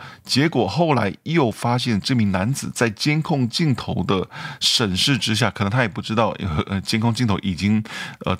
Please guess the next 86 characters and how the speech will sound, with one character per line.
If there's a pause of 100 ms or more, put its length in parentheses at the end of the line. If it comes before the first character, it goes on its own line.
定
位
了
这
只
海
狮
啊，
所
以
可
能
比
较， (340)
呃，
就
是
人
就
是
这
样
子
哈，
有
些
时
候
有
些， (320)
有
些
状
况
之
下，
你
觉
得
没
有
人
的
时
候，
就
会
比
较
做
一
些
比
较
出
格
的
事
情。 (440)
那
么
这
名
男
子
也
是
一
样， (200)
就
随
即
到
附
近 (500)
踢
了
海
狮
的
头，
还
不
解
气
啊，